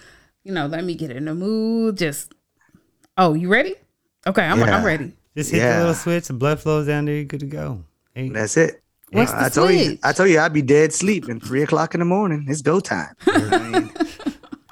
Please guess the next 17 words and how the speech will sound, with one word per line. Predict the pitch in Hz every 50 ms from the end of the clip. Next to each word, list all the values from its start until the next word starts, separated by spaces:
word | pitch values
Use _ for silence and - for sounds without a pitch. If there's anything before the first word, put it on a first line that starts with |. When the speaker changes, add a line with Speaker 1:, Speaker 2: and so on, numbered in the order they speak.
| - - - _
Speaker 2:
And | - 110
Speaker 3:
Your | 120 117
Speaker 2:
they'll | 120 135
Speaker 3:
heart | 139 156 160
Speaker 2:
hit | 143 123
Speaker 3:
beating | 131 139 135 127 123 120 113
is | 107 107 101 95
the, | 92 95 90 - 90
is | 95 101 95
the | 87 92
switch. | 82 - 101 90 76 64 -
So | - - 87
just | 85 87 85 160
Speaker 1:
Wow. | 175 165 151 156 156 156 156 151 143 135 131 95
Speaker 3:
ready | - 95 92 90
to | 82
go. | 78 71 67